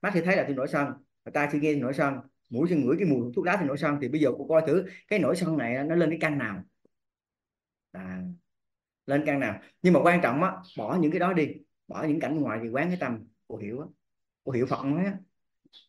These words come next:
Nếu mà mình, ngày nào mà mình còn theo cái phương pháp của Phật á, là, là mình không bị phiền não nó quậy. À, nó không có làm cho mình đau khổ quá dài. À, còn nếu mà mình không có hiểu được cái, cái, cái phương pháp của Đức Phật dạy á,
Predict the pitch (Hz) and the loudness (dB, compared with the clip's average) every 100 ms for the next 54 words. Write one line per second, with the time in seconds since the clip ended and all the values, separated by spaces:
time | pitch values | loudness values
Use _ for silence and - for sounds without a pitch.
0 | _ _ _ 147 - 170 131 135 - - | _ _ _ 4 8 8 8 4 -2 -6
1 | 139 139 139 135 131 131 127 131 123 185 | 4 6 6 6 4 2 2 0 2 0
2 | 175 190 185 165 233 185 165 - 165 - | 2 2 0 0 -4 -6 -6 -4 -4 -4
3 | - _ _ _ - - 113 107 107 104 | -12 _ _ _ -20 -8 -2 -2 -2 -4
4 | 101 - _ 120 113 117 117 180 147 135 | -6 -12 _ -2 0 0 2 4 4 2
5 | 110 107 156 87 92 123 _ _ _ - | 2 2 2 0 -2 -6 _ _ _ -20
6 | _ _ _ _ _ _ _ _ - 123 | _ _ _ _ _ _ _ _ -10 -8
7 | 123 175 190 185 156 110 143 117 160 160 | -2 0 2 4 2 2 0 2 2 2
8 | 123 180 233 139 104 95 - _ _ _ | -2 -2 2 2 0 -6 -14 _ _ _
9 | _ _ _ _ _ 113 110 104 92 92 | _ _ _ _ _ -18 -16 -16 -18 -20
10 | _ _ _ _ _ _ 123 139 233 143 | _ _ _ _ _ _ -2 2 4 2
11 | 123 170 202 123 180 - - - 147 - | 0 -2 -2 -2 -4 -4 -8 -12 -16 -10
12 | 202 196 185 170 220 - 196 180 - 120 | -10 -4 -4 -2 -4 -6 -6 -8 -8 -6
13 | 104 156 | -4 -4